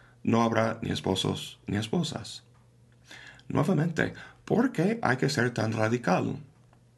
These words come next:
Porque en las sociedades tradicionales los hombres enfrentan un conflicto entre su obligación a lo suyo, la familia,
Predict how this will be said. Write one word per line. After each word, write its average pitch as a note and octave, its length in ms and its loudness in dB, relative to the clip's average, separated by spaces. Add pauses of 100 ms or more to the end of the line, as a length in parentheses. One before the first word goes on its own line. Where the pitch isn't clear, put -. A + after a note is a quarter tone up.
(640)
Porque C3+ 260 4
en C3 40 6
las C3 160 4
sociedades D3+ 720 0
tradicionales A#2+ 880 0
los A2+ 180 2
hombres C3 300 0
enfrentan A2 560 0
un G2+ 160 -2
conflicto C3+ 720 -2 (300)
entre - 320 2
su - 160 0
obligación G2 800 0
a F#2+ 80 2
lo G2+ 120 0
suyo, E3+ 580 2 (360)
la G2 120 -2
familia, A#2 520 2